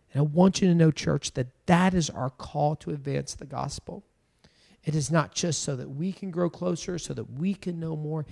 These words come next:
It is so that the gospel can move forward where it's never been before. It can move forward where it's never been before. This past week,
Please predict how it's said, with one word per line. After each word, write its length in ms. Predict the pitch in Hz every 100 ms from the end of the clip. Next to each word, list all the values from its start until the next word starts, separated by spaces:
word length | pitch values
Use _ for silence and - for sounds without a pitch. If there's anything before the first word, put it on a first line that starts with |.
| - - -
It 120 | 160
is 100 | 180
so 140 | 170
that 160 | 147 135
the 80 | 143
gospel 440 | - 147 170 180
can 420 | - 147 135 143 147
move 260 | 170 214
forward 460 | - 180 175 165 135
where 220 | 147 143
it's 180 | 139 -
never 320 | 143 143 147
been 200 | 139 139
before. 460 | 135 - 139 120 - _ _ _ _ _ _ _ _ _ _ _ _ _ -
It 40 |
can 220 | 139 123
move 180 | 156 208
forward 260 | - 160 139
where 120 | 143
it's 180 | 131 -
never 140 | 139
been 180 | 135 135
before. 300 | 127 131 139
This 180 | 147 -
past 400 | - 156 - 170
week, 240 | 165